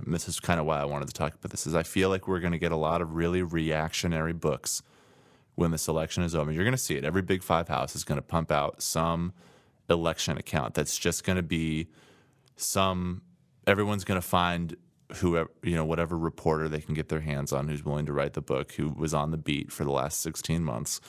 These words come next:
who is just gonna kinda retell all the things that happened to them. And those will be fine,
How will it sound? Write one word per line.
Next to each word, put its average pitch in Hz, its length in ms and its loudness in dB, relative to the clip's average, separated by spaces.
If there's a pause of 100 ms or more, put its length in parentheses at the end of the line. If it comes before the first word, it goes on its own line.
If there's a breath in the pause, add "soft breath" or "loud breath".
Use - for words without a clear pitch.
(580 loud breath)
who 76 420 2
is 78 160 -2
just - 180 -2
gonna 85 180 2
kinda 87 240 0
retell 78 720 0 (240)
all 80 200 6
the 80 80 -2
things 76 280 -4
that - 100 -6
happened 76 340 0
to 67 40 -2
them. 64 240 -4 (540 loud breath)
And 98 100 4
those 110 180 4
will 113 60 -8
be 110 80 -2
fine, 80 600 0